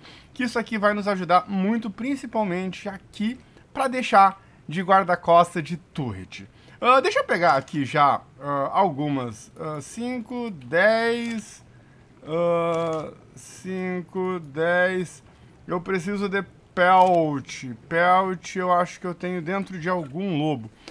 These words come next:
Falar em calor forte, que estraga a plantação, deixa eu falar outra coisinha com vocês. Ô, gente, eu acho que vocês tão, tão sofrendo efeitos também do sol.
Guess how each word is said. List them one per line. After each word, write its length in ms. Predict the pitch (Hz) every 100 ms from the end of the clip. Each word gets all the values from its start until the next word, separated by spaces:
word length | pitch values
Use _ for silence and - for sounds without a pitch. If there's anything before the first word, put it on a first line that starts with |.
| - -
Falar 300 | - 440 539
em 100 | 539
calor 580 | - 220 170 170 208 180
forte, 720 | 123 - 180 202 147 120 - 98 - _ _ _ _ _ _ -
que 160 | 135
estraga 480 | 127 - 151 147 123
a 40 | 127
plantação, 800 | 135 127 113 120 - 233 156 - - - - -
deixa 240 | - 480
eu 80 | 508
falar 300 | 453 466 480
outra 240 | 480 466
coisinha 480 | 480 466 403 453 427
com 180 | - 311
vocês. 480 | 294 277 262 240 233
Ô, 160 | 294
gente, 360 | 339 311 226 214
eu 80 | 202
acho 200 | 220 -
que 60 |
vocês 420 | 233 240 240 240
tão, 540 | 233 247 247 247 247 233 - _ _ _
tão 160 | 262 262
sofrendo 560 | 277 240 233 233 240
efeitos 480 | 247 - 220 214 214
também 360 | - 226 202 214
do 100 | 240
sol. 380 | - 151 110